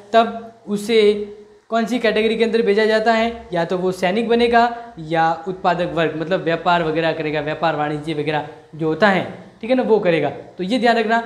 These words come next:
प्रारंभिक शिक्षा में उत्तीर्ण होने वाले व्यक्ति को ही उच्च शिक्षा प्रदान होती है, otherwise वो क्या करेगा? सैनिक या उत्पादक वर्ग से संबंधित अपना व्यवसाय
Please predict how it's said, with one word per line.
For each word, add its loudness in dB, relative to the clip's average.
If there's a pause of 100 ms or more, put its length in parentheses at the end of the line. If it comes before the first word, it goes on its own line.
(180)
प्रारंभिक 2
शिक्षा -4
में -2
उत्तीर्ण -4
होने -2
वाले 0
व्यक्ति -6
को 0
ही 2 (560)
उच्च -4
शिक्षा -2
प्रदान 0
होती -4
है, 2 (360)
otherwise 2 (320)
वो -6
क्या 0
करेगा? 2 (920)
सैनिक -2
या 6
उत्पादक -2
वर्ग -4
से -8
संबंधित -8
अपना -6
व्यवसाय -2